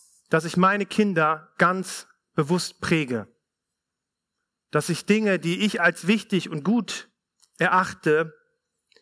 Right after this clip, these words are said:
sie damit präge und sie Eigenschaften und Verhaltensweise kennenlerne, kennenlernen,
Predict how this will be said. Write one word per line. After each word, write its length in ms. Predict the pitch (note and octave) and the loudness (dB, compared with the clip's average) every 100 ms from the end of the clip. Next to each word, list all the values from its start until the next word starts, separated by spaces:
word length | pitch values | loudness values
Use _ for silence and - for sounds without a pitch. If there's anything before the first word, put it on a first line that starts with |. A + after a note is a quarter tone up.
| _ _ _ _ | _ _ _ _
sie 140 | - F3 | -4 2
damit 300 | E3+ E3+ - | 2 0 0
präge 520 | G#3 A3 F#3 F3 F3+ | 0 2 0 0 -2
und 200 | - D#3 | -4 -4
sie 300 | D#3+ F#3 F3+ - - - - _ | 0 0 0 -4 -20 -20 -20 _
Eigenschaften 640 | E3 A3 B3+ - F3+ - | 0 2 0 0 0 0
und 100 | E3 | -2
Verhaltensweise 760 | F3 D#3+ G#3 A3 F3+ E3+ D#3+ D#3 | 0 2 2 0 -2 0 0 -2
kennenlerne, 760 | - G3+ F#3 D3+ D3 D#3 E3 - _ _ | -2 0 0 2 0 -2 -6 -10 _ _
kennenlernen, 520 | - F#3+ F3 D#3+ F3+ | 0 2 2 0 -2